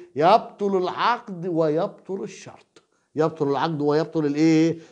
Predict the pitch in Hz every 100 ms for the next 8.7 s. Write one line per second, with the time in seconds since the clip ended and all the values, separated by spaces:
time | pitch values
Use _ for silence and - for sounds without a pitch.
0 | _ 160 143 - 127 - 147 165 202 285
1 | 277 277 220 240 233 226 247 277 175 208
2 | 147 160 165 165 269 262 240 247 233 -
3 | 254 262 262 254 - _ 269 285 247 233
4 | 190 185 196 226 233 226 220 226 262 262
5 | 226 - _ _ _ _ - 160 175 160
6 | 175 160 147 127 110 143 185 233 226 208
7 | 196 190 285 262 214 214 220 240 208 202
8 | 196 240 208 233 233 240